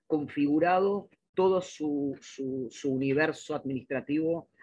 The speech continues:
a través de las cri-, de, de las blockchain. Esto nos permite a los creadores y a las creadoras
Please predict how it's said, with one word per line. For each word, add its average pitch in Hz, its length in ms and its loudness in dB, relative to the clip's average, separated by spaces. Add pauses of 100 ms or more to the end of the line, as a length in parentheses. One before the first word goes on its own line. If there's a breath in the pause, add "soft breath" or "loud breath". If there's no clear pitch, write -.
a 139 140 -2
través 139 320 2
de 147 80 0
las 127 160 -4
cri-, 135 240 -10
de, 123 460 -2 (200 soft breath)
de 139 80 2
las 123 140 0
blockchain. 113 500 -4 (320 soft breath)
Esto 196 280 0
nos 175 180 -2
permite 185 460 -4
a - 20 2
los 147 160 -2
creadores 151 760 2
y - 20 -6
a 123 40 -4
las 123 140 -12
creadoras 156 680 2